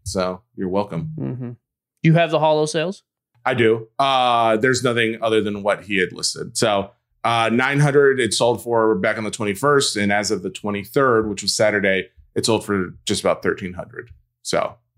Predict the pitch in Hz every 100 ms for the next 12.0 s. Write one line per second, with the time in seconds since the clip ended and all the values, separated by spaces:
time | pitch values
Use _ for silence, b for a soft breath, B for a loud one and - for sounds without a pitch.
0 | - _ - 71 - _ - - 95 190
1 | - - _ _ _ 170 277 302 262 262
2 | 226 247 226 202 160 151 151 185 185 185
3 | 180 190 151 175 - 180 165 165 156 -
4 | 147 131 135 131 131 135 - 131 131 123
5 | 123 127 - _ _ _ _ _ _ _
6 | _ _ - 156 143 123 139 131 - _
7 | _ - 269 269 240 - 277 202 175 147
8 | 117 160 185 165 127 127 135 135 131 135
9 | 123 139 143 170 190 - 120 110 139 160
10 | 151 135 120 92 - 127 165 160 165 156
11 | 131 - 117 120 107 113 104 85 - -